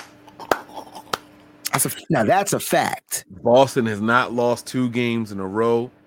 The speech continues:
Speaker 2: the entire postseason,
Speaker 1: Season.
Speaker 2: y'all. Y'all gotta keep that in mind, man. It's gonna be a very, very fun one. I can't wait for Thursday to get here. I'm not even a basketball guy like that, but I am very, very happy. But Wayne, regardless of what happens during this, uh,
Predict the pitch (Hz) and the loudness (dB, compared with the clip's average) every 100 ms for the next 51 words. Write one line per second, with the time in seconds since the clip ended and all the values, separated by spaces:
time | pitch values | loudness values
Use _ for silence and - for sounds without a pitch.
0 | _ 92 87 85 - 113 113 117 120 113 | _ -12 -12 -12 -6 0 2 2 0 -4
1 | - _ _ - 117 110 110 - - _ | -8 _ _ -2 0 0 -4 -14 -20 _
2 | - - 117 107 110 92 78 82 82 78 | -18 -4 -2 0 0 0 -2 -4 -6 -8
3 | 87 87 101 98 - 113 110 107 107 104 | -8 -6 -6 -6 -4 -2 -2 -4 -4 -4
4 | 101 101 101 98 - 98 101 98 92 110 | -4 -4 -6 -10 -10 -12 -10 -10 -6 -4
5 | 110 104 104 101 - 107 104 101 98 _ | -4 -4 -6 -8 -10 -10 -10 -14 -16 _
6 | _ - 117 123 127 113 113 107 98 117 | _ -10 -8 -6 -6 -4 -6 -6 -8 -6
7 | 113 104 110 101 107 107 104 117 131 110 | -6 -6 -10 -8 -10 -10 -8 -8 -6 -8
8 | 101 95 90 104 104 - 101 92 95 95 | -10 -16 -8 -6 -6 -10 -10 -10 -8 -10
9 | 95 92 - 90 - 87 80 _ _ _ | -10 -14 -14 -16 -14 -18 -18 _ _ _
10 | 101 107 104 101 104 104 95 95 95 101 | -14 -12 -12 -8 -6 -6 -8 -10 -6 -6
11 | 95 90 92 101 110 104 101 _ 92 85 | -6 -12 -14 -8 -8 -8 -12 _ -20 -2
12 | 117 117 110 104 110 107 101 - 101 95 | 2 2 0 -6 -6 -2 -4 -4 -18 -20
13 | _ _ _ 110 110 107 104 - - 95 | _ _ _ -6 -6 -8 -12 -14 -10 -6
14 | 95 90 | -4 -4